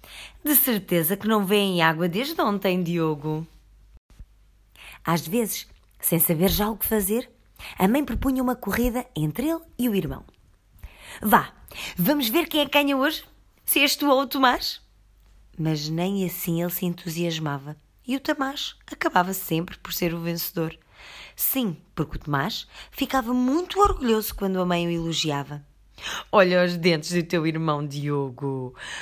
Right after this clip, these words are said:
Estão tão fortes e branquinhos." Certo dia,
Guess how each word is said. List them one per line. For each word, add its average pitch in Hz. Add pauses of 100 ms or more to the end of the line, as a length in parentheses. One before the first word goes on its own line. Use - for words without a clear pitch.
(120)
Estão -
tão 381
fortes 381
e 339
branquinhos." 320 (1400)
Certo -
dia, 175